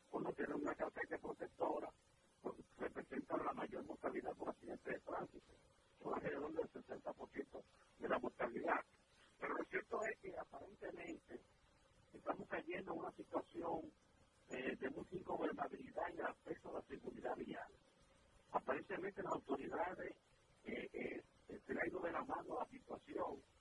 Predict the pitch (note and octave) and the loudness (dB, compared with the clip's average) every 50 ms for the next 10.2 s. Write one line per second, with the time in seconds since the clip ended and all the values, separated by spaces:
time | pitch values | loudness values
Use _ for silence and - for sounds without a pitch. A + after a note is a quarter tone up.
0 | - - - - - - - - - - - - - - G#4 - - - - - | -20 -20 -20 -20 -20 -20 -20 -20 -14 -8 -6 -4 -4 -4 -4 -2 0 0 0 0
1 | - - A#4+ - - F4 F4+ F4+ E4+ F4 F#4 - - - - - - - - - | 0 -4 -4 -2 0 0 0 0 0 -2 -4 -6 -6 -10 -20 -20 -20 -20 -18 -10
2 | - - - - - - - - - - - - - - - - - - - - | -8 -4 -2 -2 -2 -2 -4 -4 -4 -4 -4 -4 -6 -8 -6 -2 0 0 0 2
3 | - - E4 E4 - - D#4 - - - - F4 - - - - - - - - | 4 4 4 4 4 0 -4 -2 2 4 4 4 4 2 -2 -4 -6 -14 -20 -20
4 | - - - - - - - - - - - - - - - - - - - - | -20 -20 -20 -20 -20 -20 -20 -18 -10 -8 -6 -6 -6 -4 -4 -2 -2 -2 -4 -4
5 | - E4 - - - - - - - - - - - - - - - - - - | -4 -6 -4 -4 -2 -2 -2 -4 -4 -4 -4 -2 -2 -2 0 -2 -2 -2 -4 -10
6 | G#3 - G#3 F3+ D#3 - - - - - - - - - A#2 - - - - - | -6 -2 0 0 0 0 -2 -4 -4 -6 -8 -8 -4 -2 0 0 0 -2 -6 -10
7 | - - - - - - - - - - - - - - - - - - - - | -18 -20 -20 -20 -20 -20 -20 -20 -20 -14 -6 -2 0 0 2 2 0 0 2 0
8 | - - - - - - - - F4 - - F#4 E4 D#4 D4 - - - C#4+ - | 0 2 2 2 0 2 2 2 4 4 4 2 0 0 0 0 0 0 0 0
9 | - - - - - - D#4 F#4 F#4 - D#4+ D4+ D3+ - - - - - - B3+ | -2 -2 -2 -2 0 2 2 2 0 -2 -2 -4 -4 -6 -6 -8 -8 -4 0 0
10 | - - - - | 0 0 0 -4